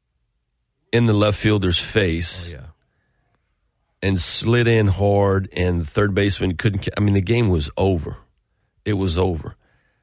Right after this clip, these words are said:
Speaker 1: I mean, he, he literally hit second base with the left fielder about to field the ball and just laughed at him and said, "Watch this."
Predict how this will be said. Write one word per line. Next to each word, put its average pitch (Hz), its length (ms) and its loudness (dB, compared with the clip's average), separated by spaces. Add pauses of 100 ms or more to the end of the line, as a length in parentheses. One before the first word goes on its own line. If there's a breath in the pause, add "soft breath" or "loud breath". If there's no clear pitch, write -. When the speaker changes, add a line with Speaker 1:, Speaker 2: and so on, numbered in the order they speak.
Speaker 1:
I 98 60 -2
mean, 101 80 4 (100)
he, 135 220 2
he 127 40 4
literally 120 460 2
hit 110 240 0
second 107 480 -2
base 95 480 -2 (640 soft breath)
with 107 260 -2
the 85 180 -2 (1040)
left 104 220 0
fielder 104 420 2
about 87 540 -2
to 98 140 -2
field 98 320 -2
the 90 80 -2
ball 82 640 -2
and 87 200 -4
just 90 380 -4 (360 soft breath)
laughed 98 360 0
at 90 160 0
him 85 100 -2
and 82 140 -2
said, 87 280 -4
"Watch 92 280 -2
this." 82 420 -4